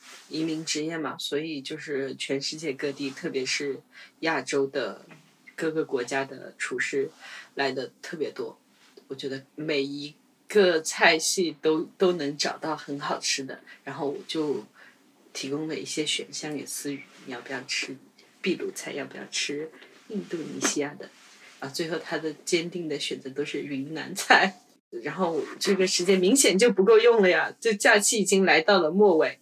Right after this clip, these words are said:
然后我们就，嗯，我们还订了一个 Airbnb，在一个叫 Wilson Prom 的地方，那个地方据说是澳洲大陆的最南端，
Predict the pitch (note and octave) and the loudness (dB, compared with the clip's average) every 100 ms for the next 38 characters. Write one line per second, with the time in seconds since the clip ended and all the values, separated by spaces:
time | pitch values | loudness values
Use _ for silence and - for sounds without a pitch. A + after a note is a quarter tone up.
0 | _ _ - - - - E3 F#3 D3 A#2 | _ _ -20 -20 -16 -6 0 2 2 -2
1 | - D3+ D3+ F#3 E3+ D3+ - _ - D#3 | -6 -6 2 4 6 4 -2 _ -6 -4
2 | D3 - E3 F3 F3 - A3 G3 D#3 D3 | -4 -4 -6 0 0 2 4 6 4 4
3 | E3 - E3 D#3+ D#3+ D#3 D3+ D#3 C#3+ C3+ | 0 2 0 0 0 -2 -2 -4 -4 -6
4 | _ - F3 D#3 C#3+ C3 - - _ _ | _ -4 0 0 -2 -6 -12 -18 _ _
5 | _ - D#3 E3 F#3 D#3+ D3 C3+ F#2 - | _ -6 -2 -2 -2 -2 -2 -4 -6 -12
6 | _ _ - E3 F3 F3 F3+ F3 - E3+ | _ _ -4 0 2 2 0 -2 -2 -2
7 | D#3+ D3 - - C#3+ D#3 C#3 - C#3+ - | -2 -6 -10 -10 -8 -6 -6 -6 -8 -10
8 | _ _ - G3+ G3 G3 F#3+ E3 E3+ F3+ | _ _ 0 4 6 4 2 0 -4 -4
9 | - F3+ E3 E3+ - D#3 - F3 D#3 E3 | 0 2 0 -2 -4 -4 -2 -2 0 2
10 | D#3 D#3 E3 D#3+ D3+ G3 - F#3+ C#3+ - | 0 2 0 0 -4 -8 2 2 2 -2
11 | C3 C#3+ B2+ C3+ | -4 -4 -4 -6